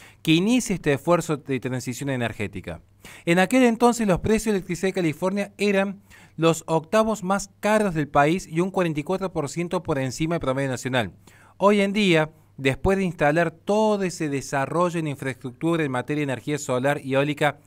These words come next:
barata, es decir, traída directo desde China, favoreciendo el régimen comunista y su economía,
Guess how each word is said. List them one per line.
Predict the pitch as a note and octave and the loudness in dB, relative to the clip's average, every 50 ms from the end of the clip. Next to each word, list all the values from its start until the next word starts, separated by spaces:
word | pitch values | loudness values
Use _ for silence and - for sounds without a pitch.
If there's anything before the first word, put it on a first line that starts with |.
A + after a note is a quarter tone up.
| - _ _ _ | -20 _ _ _
barata, | - A#2 A#2+ A#2 B2+ D#3 E3+ F3 - - C#3 - | -2 2 4 4 6 6 4 4 4 0 -2 0
es | - D#3+ D#3 | 0 0 2
decir, | D#3 D3 C#3+ - E3 D3+ D3 - - - _ _ _ _ _ | 2 0 2 2 2 2 0 -6 -18 -20 _ _ _ _ _
traída | - C3 C#3 C#3 D3 D#3+ F3+ F#3 F3+ D#3+ C#3 | -2 0 2 2 4 4 2 2 0 -2 -4
directo | C3+ C#3 D#3 D#3 E3 G3 A3+ A3+ - - F3+ D#3+ | -6 -2 2 2 4 2 2 -2 -2 -2 0 0
desde | C3 B2+ A#2+ A2+ B2 A#2+ - | 0 0 -2 -2 -4 -4 -4
China, | - A3+ A#3 G#3 D#3+ C#3 C#3 C#3 - - - - _ | 0 0 2 2 4 2 2 0 -2 -10 -20 -20 _
favoreciendo | - - C#3+ C#3+ C#3 C#3 C3+ C3+ C3 B2+ - - A3+ C4 C4 A3+ E3 C3+ B2 B2 B2+ - | 0 2 2 2 4 2 0 0 -2 -2 -2 0 2 2 2 2 2 2 2 0 0 -2
el | C#3+ C3 B2+ | -4 -2 -2
régimen | C#3+ D#3 E3 D3+ E3+ D#3+ D3+ C3+ | 0 -2 -2 0 -2 -2 -2 -2
comunista | A#2+ C3+ B2+ B2+ C3 C#3+ D#3+ D3+ - D3+ | -2 -2 -2 -2 -2 -4 -4 -4 -4 -6
y | |
su | A#2+ - | -6 -6
economía, | A#2+ - B2 A#2+ C3 C#3+ D3 D3 C3+ B2 B2+ C3 | -6 -4 -4 -2 -2 -2 -2 0 0 -2 -2 -4